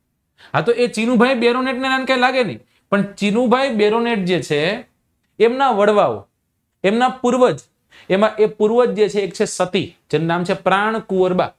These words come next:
કોણ છે? પ્રાણ કુંવરબા. સતી પ્રાણ કુંવરબા જે છે, એ સતી પ્રાણ કુંવરબાની અહીંયા સમાધિ આવેલી છે.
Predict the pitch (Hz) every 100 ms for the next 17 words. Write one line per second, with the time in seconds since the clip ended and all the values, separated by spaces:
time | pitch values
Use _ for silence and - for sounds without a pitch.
0 | _ - 196 185 185 - _ 185 208 208
1 | 175 160 135 95 - _ _ _ - 196
2 | 196 254 220 208 202 233 240 220 226 214
3 | 190 165 160 - 202 202 180 208 202 175
4 | 180 190 180 185 175 165 156 185 185 156
5 | 160 123 135 151 - 147 139 127 120 113
6 | 113 104